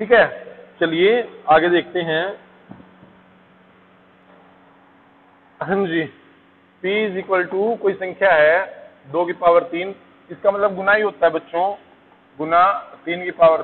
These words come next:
दस और गुना पाँच, हाँ जी, खाली पाँच है ना, ठीक है। Q है वो कितना है? दो की पावर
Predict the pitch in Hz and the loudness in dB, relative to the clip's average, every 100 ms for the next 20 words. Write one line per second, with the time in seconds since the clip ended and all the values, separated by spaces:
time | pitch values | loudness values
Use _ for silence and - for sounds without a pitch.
0 | - 170 - - 151 151 147 160 165 - | 4 2 2 -16 -10 -10 -4 2 2 2
1 | 160 160 - - _ _ _ _ _ _ | 2 2 -2 -20 _ _ _ _ _ _
2 | - - 175 151 165 160 160 165 185 190 | -20 -8 -8 -2 2 2 2 0 0 0
3 | 214 208 123 - - _ _ _ _ _ | 2 2 0 -8 -20 _ _ _ _ _
4 | 185 170 165 185 190 - - - _ - | -6 4 4 4 -4 -18 -20 -20 _ 0
5 | 180 220 196 165 143 165 202 - - - | 2 2 0 2 4 4 2 -8 -18 -20
6 | _ _ 165 185 202 196 156 123 110 - | _ _ -10 -8 -2 0 2 0 -2 -16
7 | _ - 151 165 165 170 165 165 | _ -8 -4 -2 -4 -4 0 0